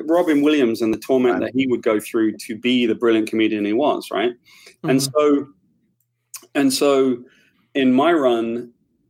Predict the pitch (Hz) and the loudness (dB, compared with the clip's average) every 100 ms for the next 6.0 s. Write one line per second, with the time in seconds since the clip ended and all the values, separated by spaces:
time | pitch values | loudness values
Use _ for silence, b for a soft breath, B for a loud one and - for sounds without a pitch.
0 | - 117 117 113 120 123 127 113 - - | 0 2 4 2 0 -2 -2 -4 -6 -2
1 | 170 165 104 98 113 120 123 123 123 - | 0 0 -4 -4 -4 0 -2 -2 -6 -4
2 | 156 104 107 135 359 - 254 - 135 117 | -2 -2 0 0 0 0 -2 0 0 0
3 | 113 117 123 139 139 147 170 135 127 127 | 0 0 0 0 2 2 2 0 2 2
4 | 113 98 - 95 107 170 170 - 107 110 | 2 -2 -6 -10 -8 -6 -8 -6 -4 -2
5 | 98 95 92 95 110 110 113 113 104 95 | -4 -4 -2 -2 -2 -4 -4 2 2 0